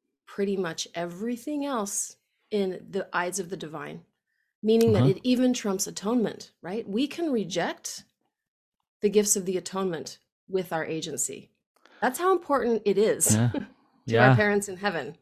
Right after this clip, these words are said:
Speaker 2: Yep.
Speaker 1: Right? I mean, like, whoa, that kind of blows my mind. And so our capacity to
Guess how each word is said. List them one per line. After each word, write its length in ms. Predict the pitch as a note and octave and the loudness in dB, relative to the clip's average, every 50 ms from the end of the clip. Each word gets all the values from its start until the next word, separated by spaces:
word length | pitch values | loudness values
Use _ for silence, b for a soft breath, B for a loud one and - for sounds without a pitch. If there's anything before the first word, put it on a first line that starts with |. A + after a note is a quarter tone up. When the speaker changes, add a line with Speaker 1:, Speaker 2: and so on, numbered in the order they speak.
| _ _ _ _ _ _ _ - | _ _ _ _ _ _ _ 0
Speaker 2:
Yep. 180 | A2+ A#2 - - | 2 2 2 2
Speaker 1:
Right? 240 | G3 A#3+ D4+ D#4 - | 0 0 -2 -2 -2
I 60 | A3 | 0
mean, 120 | G#3+ G3 | 2 2
like, 180 | F#3+ F#3 F3 E3+ | 2 2 0 -4
whoa, 440 | E3+ F3 B3+ D#4 D#4 D#4 D4+ C#4+ B3+ | -6 -6 -2 2 4 6 6 6 4
that 120 | - E3 - | 4 0 -2
kind 100 | A#3 A3+ | -2 -4
of 100 | G#3 G#3 | -2 0
blows 320 | G#3+ G#3+ A#3 C4 C4 A#3 | 2 4 4 4 2 2
my 140 | A3+ G#3 G3 | 0 0 0
mind. 340 | F#3+ G3 A3 A#3+ C4 B3 G3+ | 0 0 0 0 0 0 0
And 100 | F#3+ F3+ | 0 0
so 280 | - - F#3 E3+ - - b b b b b b b b - | -2 -4 -4 -6 -6 -8 b b b b b b b b -2
our 160 | A#3 A#3 A#3+ | -2 -2 -2
capacity 760 | A#3 A#3 G#3 G#3 - - A#3 B3+ C4 B3+ C4 B3+ A#3 A3+ G#3+ | -2 -4 -8 -10 -10 -10 -8 -6 -4 -4 -4 -4 -2 -4 -4
to 300 | G#3 - - - G3 F#3+ | -4 -6 -6 -4 -6 -6